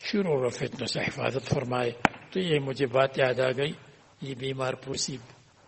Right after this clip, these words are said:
بیماروں کی عیادت کے لیے آنا، یہ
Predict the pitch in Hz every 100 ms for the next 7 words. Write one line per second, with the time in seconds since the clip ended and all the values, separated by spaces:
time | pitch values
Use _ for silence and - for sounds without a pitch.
0 | _ _ 131 135 131 135 143 143 190 -
1 | - - - 135 131 135 135 139 139 -
2 | 135 127 147 143 139 147 143